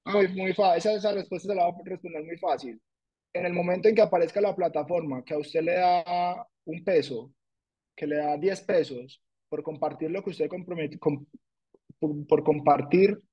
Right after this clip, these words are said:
lo que usted compró en el supermercado, en ese momento la gente ya va a dejar de, <laughs> de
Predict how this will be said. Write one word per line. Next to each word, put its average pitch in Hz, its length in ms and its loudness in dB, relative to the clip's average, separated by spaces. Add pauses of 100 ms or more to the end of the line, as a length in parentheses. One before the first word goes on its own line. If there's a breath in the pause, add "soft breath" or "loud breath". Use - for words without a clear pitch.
(140)
lo 151 120 8
que 156 100 0
usted 147 160 4
compró 180 260 2
en 180 60 2
el 170 120 2
supermercado, 170 1080 4 (640)
en 139 120 2
ese 143 140 4
momento 147 340 0
la 143 140 4
gente 135 260 -2
ya 151 120 2
va 147 140 4
a 143 40 4
dejar 143 320 -2
de, 139 360 0
<laughs> - 40 -20
de 123 100 -16